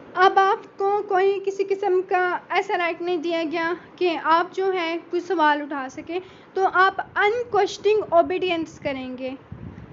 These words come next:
to the sovereign, ठीक है। जो भी आप पर ताकत है, जो भी आप पर superior है, उसकी, उसके आपने फर्मा बरदार रहना है।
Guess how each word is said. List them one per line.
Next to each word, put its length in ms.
to 80
the 120
sovereign, 680
ठीक 140
है। 100
जो 180
भी 160
आप 240
पर 120
ताकत 500
है, 180
जो 180
भी 100
आप 220
पर 100
superior 520
है, 220
उसकी, 520
उसके 340
आपने 300
फर्मा 320
बरदार 420
रहना 280
है। 120